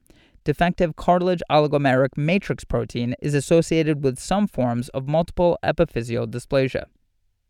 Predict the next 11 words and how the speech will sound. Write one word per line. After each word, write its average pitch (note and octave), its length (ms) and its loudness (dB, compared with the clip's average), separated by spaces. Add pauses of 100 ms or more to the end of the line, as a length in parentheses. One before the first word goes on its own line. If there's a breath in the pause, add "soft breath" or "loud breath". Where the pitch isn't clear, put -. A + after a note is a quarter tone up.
(420)
And D3+ 140 -2
moving E3 220 0
on D#3 140 0
to D3 100 -10
the C3 80 -6
final G3+ 320 -2
question C3 360 0
for - 120 -14
this A#2+ 180 -6
review D#3 280 -2
session, E3 460 0